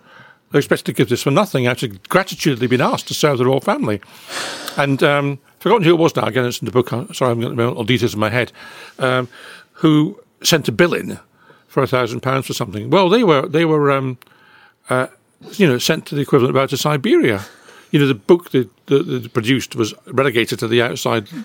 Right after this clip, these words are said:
part of the house, and they were never invited in again. You know, they, they expect everything for nothing, the royal family. Um, again, it's a story there of, um, um, I think it was Princess Michael of Kent. I don't want to say anything, say anything libel in case it was someone else. I think it was Princess Michael of Kent, <laughs> who, um,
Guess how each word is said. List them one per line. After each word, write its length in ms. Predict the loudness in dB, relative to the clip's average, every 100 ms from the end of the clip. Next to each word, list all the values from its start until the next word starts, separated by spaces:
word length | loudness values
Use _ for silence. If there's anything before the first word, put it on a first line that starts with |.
| _
part 220 | -2 0 0
of 40 |
the 120 | 0
house, 320 | 0 -2 -4 -4
and 200 | -6 -10 -20 -20 -2
they 100 | 2
were 80 | 4
never 180 | 4 2
invited 280 | 2 0 0
in 140 | -2
again. 280 | 0 -2 -4 _ -20 -20 -4
You 100 | 2
know, 80 | 2
they, 60 | 4
they 120 | 0
expect 320 | 0 -2 -2 _ 0
everything 280 | 0 2 0
for 100 | 2
nothing, 420 | 0 2 0 2
the 80 | 2
royal 160 | 2
family. 500 | 2 -2 -2 -6 -8 -14 _ _ -20 -20 -20 -20 -20 _ -2
Um, 400 | 0 2 -2 -6 -16 -14 -4
again, 240 | 2 2
it's 80 | 2
a 40 |
story 260 | 2 6 6
there 220 | 4 0
of, 300 | -2 -6 -2
um, 220 | 0 -2 -4 -20 -20 -20 -20 -20 _ _
um, 680 | -2 0 0 0 -2 -6 -12 -20 _ _ _ _ -20 -20 _ _ -20 -20 _ _ -6
I 80 | 0
think 100 | 0
it 20 |
was 100 | 0
Princess 280 | 0 0 2
Michael 280 | 2 2 -2
of 60 |
Kent. 320 | -2 -4 -4 -10 -6
I 40 |
don't 80 | -4
want 100 | -2
to 20 |
say 80 | 0
anything, 200 | 0 0
say 120 | 2
anything 200 | 4 4
libel 300 | 4 2 0
in 60 | -4
case 140 | -4
it 40 | -4
was 100 | -2
someone 180 | 0 0
else. 100 | 0
I 60 |
think 60 | -4
it 20 |
was 60 | -2
Princess 260 | -4 -2 -2
Michael 240 | -2 -4
of 60 | -4
Kent, 260 | -6 -6
<laughs> 640 | -12 -12 -12 -12 -14 -14 0
who, 320 | 2 4 4
um, 200 | 2 -2